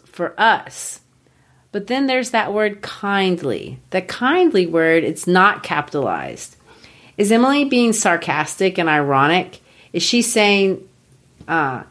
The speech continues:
"Oh, he kindly stopped for me," as in he's unkind? Or is she saying something different?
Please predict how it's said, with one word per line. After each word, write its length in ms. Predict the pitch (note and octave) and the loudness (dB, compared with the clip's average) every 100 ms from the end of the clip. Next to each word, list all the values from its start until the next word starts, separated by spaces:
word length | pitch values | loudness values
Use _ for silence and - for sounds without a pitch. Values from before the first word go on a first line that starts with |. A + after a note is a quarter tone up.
| _ _ - | _ _ 0
"Oh, 220 | E3+ F#3+ | 2 4
he 140 | G3+ | 2
kindly 480 | A#3+ - G3 A#3 B3+ | 0 2 2 4 2
stopped 360 | B3 B3+ A#3+ B3 | 2 2 2 0
for 120 | A#3+ | 0
me," 500 | A#3+ B3+ A3+ G#3+ - _ | 2 4 4 2 -4 _
as 200 | E3+ F#3 | 0 2
in 120 | F#3 | 2
he's 200 | F3 E3+ - | 2 0 0
unkind? 760 | F3 F#3+ G3+ A3+ A#3 B3+ B3+ - _ - - - _ | 0 0 0 -2 0 -2 -6 -12 _ -20 -20 -20 _
Or 180 | A3 B3 | 2 4
is 80 | B3 | 4
she 160 | C4 | 0
saying 520 | A#3+ - A3 G#3+ A3 | -2 0 2 4 2
something 560 | A3 - G3 F#3 A#3 A3+ | 0 -2 -2 0 -2 -2
different? 640 | G#3 C4+ C#4+ E3+ A2 - | 0 -2 0 -6 -6 -10